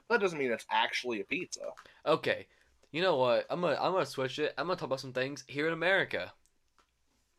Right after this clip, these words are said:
Speaker 1: Okay.
Speaker 2: You go, you go to your local Monocle's Pizza, and you get a
Speaker 1: Mm-hmm.
Speaker 2: Philly cheesesteak that is literally just,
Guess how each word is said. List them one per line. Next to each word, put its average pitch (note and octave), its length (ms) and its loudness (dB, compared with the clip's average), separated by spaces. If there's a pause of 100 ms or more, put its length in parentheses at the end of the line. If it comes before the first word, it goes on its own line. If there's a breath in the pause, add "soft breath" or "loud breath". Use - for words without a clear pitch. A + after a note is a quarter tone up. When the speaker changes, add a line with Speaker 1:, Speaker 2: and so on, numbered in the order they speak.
(400 soft breath)
Speaker 1:
Okay. A2+ 320 6
Speaker 2:
You E3 40 6
go, E3+ 340 6
you D#3+ 160 -4
go F3+ 360 4
to D#3+ 440 -2
your C#3+ 200 -2
local C#3+ 500 2
Monocle's B2 640 0
Pizza, F#2 540 -10 (420 soft breath)
and C#3 80 -6
you E3 80 -4
get F3+ 120 2
a B2 40 4
Speaker 1:
Mm-hmm. B2 180 -6
Speaker 2:
Philly D#3 240 0
cheesesteak A#2+ 640 -6
that A2+ 160 -6
is A2 140 -12
literally C3+ 400 -2
just, B2 340 -6